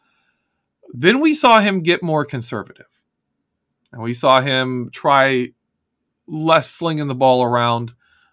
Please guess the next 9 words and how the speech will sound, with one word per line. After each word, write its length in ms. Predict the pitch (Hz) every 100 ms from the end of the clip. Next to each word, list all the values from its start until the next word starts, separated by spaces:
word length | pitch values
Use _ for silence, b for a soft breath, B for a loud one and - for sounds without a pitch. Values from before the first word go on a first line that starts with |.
| _
uh, 240 | 123 104 95
more 360 | 120 143 151
effective, 500 | 123 - 127 120 131
more 200 | 127 120
taking 380 | 120 135 120 131
care 200 | 123 120
of 60 | 107
the 80 |
football. 540 | 101 120 - 107 92